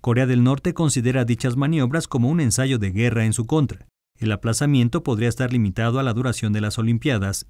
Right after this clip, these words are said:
incluidos los Juegos Paralímpicos de Pyeongchang, destacó la agencia Yonhap.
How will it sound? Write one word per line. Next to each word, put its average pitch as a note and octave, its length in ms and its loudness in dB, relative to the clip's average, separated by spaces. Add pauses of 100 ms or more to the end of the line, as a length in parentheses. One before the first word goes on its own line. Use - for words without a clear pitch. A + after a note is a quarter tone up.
incluidos D#3 480 -2
los B2 100 -4
Juegos C#3+ 300 -4
Paralímpicos A#2 720 -2
de G2+ 80 -4
Pyeongchang, A#2+ 640 -2
destacó A#2 380 -4
la A2+ 80 -2
agencia G#2+ 420 -4
Yonhap. A#2 440 -4